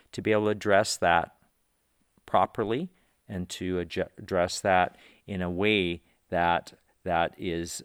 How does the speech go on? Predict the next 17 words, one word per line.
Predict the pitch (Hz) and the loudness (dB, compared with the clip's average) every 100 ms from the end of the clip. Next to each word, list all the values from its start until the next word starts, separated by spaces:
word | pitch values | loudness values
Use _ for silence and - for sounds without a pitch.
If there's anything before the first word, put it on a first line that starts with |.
| - | -10
uh, | 85 78 73 - - | -6 -6 -8 -14 -8
genuine | 101 107 131 135 135 139 139 _ _ _ | 0 0 2 0 0 -2 -8 _ _ _
and | 90 90 87 87 - | -4 -4 -4 -6 -10
acknowledging. | - 82 90 92 95 - 80 - | -12 -4 0 0 -2 -6 -14 -12
So | - | -6
sometimes | 110 - 139 185 - 139 | -4 0 0 0 -2 -2
I'll | 120 95 98 | 2 2 2
say, | - 101 92 110 110 | -2 0 0 -2 -6
"What | 85 85 | -4 -2
do | |
you | 98 | -2
think | - 123 135 | -2 -4 -2
happened?" | 165 202 - 73 - _ _ _ - | -2 -2 -2 -8 -10 _ _ _ -4
That's | 98 - | -2 -2
a | 117 | -4
great | 95 - 98 104 - | -6 0 0 0 -2
diffuser, | 104 123 143 127 78 | -4 -2 -4 -4 -8